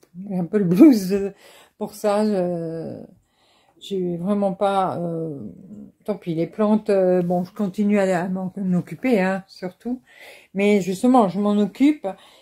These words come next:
et, euh, bah, elle meurt quand même. Oui, Fifi, touche pas la laine à maman. <laughs> Elle se demande ce que c'est, elle a pas vu parce que j'ai fait un petit rangement comme ça, euh, à l'arrache.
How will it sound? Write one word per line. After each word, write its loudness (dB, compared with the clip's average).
et, 6
euh, -4
bah, 0
elle -2
meurt 4
quand -4
même. -8
Oui, 0
Fifi, -2
touche -2
pas -2
la 2
laine 2
à 0
maman. 4
<laughs> -2
Elle 2
se -2
demande 2
ce -12
que 0
c'est, 0
elle 4
a 4
pas 2
vu 0
parce -2
que -6
j'ai 0
fait -4
un 2
petit -4
rangement 2
comme -6
ça, -4
euh, -2
à 0
l'arrache. 2